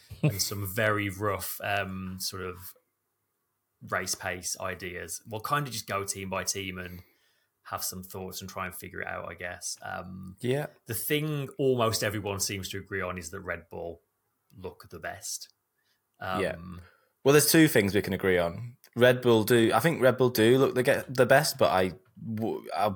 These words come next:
Speaker 2: wouldn't necessarily bet my house on it, but I think
Speaker 1: Mm-hmm.
Speaker 2: they do look the best. Um, and I think I would bet my house on Alpine looking the worst. I think they look
Speaker 1: <laughs>
Speaker 2: atrocious.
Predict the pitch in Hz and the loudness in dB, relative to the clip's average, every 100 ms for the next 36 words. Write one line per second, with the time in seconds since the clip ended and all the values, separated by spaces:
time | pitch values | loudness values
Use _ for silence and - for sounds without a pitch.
0 | - _ 113 107 95 - _ _ _ 120 | -6 _ 4 4 0 -10 _ _ _ -2
1 | 104 101 98 101 92 95 - 92 92 104 | 0 2 4 6 6 4 2 0 0 0
2 | 104 120 135 - - 92 - 95 87 107 | 2 0 0 0 0 -2 0 -2 -2 -6
3 | 104 104 - 92 95 90 - 87 85 90 | -8 -6 -2 2 2 2 -2 -2 -2 -2
4 | - - - - - _ 98 95 90 - | -6 -14 -20 -20 -20 _ 4 4 4 -2
5 | - 98 95 110 104 - 107 107 135 101 | 0 2 2 0 -4 0 2 6 4 4
6 | - 87 90 85 87 87 87 92 87 85 | 0 0 0 0 2 0 2 0 0 -4
7 | 80 80 87 73 - 82 78 82 82 - | -6 -2 -2 -2 -4 -6 -8 -6 -4 -2
8 | 107 - - 143 147 135 131 117 98 104 | 0 2 2 2 2 0 4 6 8 6
9 | - 78 - | 2 -4 -6